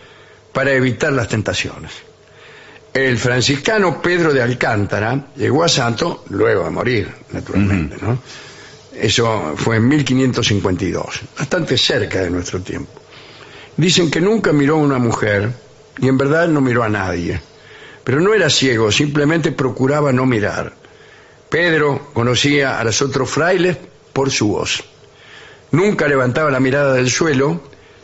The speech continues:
Speaker 1: y a veces andaba con los ojos cerrados. Cuando tenía que ir a algún sitio de viaje, no sabía por dónde pasaba, se contentaba con ir detrás de los compañeros,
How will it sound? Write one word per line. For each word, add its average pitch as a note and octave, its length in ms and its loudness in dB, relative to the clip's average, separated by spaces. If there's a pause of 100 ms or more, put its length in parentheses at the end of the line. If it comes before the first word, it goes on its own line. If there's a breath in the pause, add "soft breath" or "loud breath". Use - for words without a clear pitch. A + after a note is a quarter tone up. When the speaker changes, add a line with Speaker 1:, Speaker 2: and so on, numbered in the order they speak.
(100)
Speaker 1:
y A#2+ 120 0
a C3+ 60 4
veces C#3 380 2
andaba A#2+ 300 2
con A2 80 0
los G#2+ 160 0
ojos G#2+ 240 0
cerrados. E2+ 560 -4 (600 loud breath)
Cuando C3+ 260 2
tenía D3 260 0
que C3 100 -2
ir D3 180 2
a B2 60 2
algún B2+ 240 2
sitio B2+ 400 0
de B2+ 100 2
viaje, F3 640 0 (420 loud breath)
no F3 140 2
sabía F3 440 2
por C#3+ 100 2
dónde D#3 240 2
pasaba, A#2+ 760 0 (460 loud breath)
se C#3 220 0
contentaba C#3+ 640 0
con C#3 160 0
ir D3+ 120 2
detrás D3+ 380 2
de C#3+ 80 2
los B2+ 140 0
compañeros, B2+ 720 0